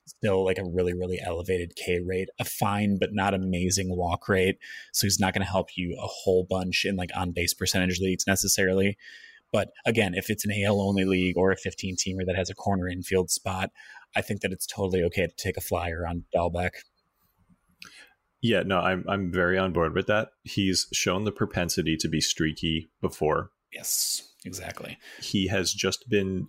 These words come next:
Speaker 2: demoted into a strong side platoon role, which, worst case scenario, gives him a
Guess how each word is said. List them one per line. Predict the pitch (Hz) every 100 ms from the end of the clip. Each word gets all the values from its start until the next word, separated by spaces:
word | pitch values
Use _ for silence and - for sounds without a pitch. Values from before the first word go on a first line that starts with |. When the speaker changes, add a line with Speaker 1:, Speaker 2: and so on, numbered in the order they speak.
| 104
Speaker 2:
demoted | 95 90 90 87 85 85 80
into | 95 90 - 92 87
a | 82
strong | 80 - 92 90
side | 107 104
platoon | 120 - 98
role, | 85 82 101 - - - _
which, | - 98 - - - -
worst | - 90 127 -
case | - 147 139
scenario, | 139 107 95 92 90 95 131 _ -
gives | 98 -
him | 104 95 90 - _ _ _ _ _ _
a | _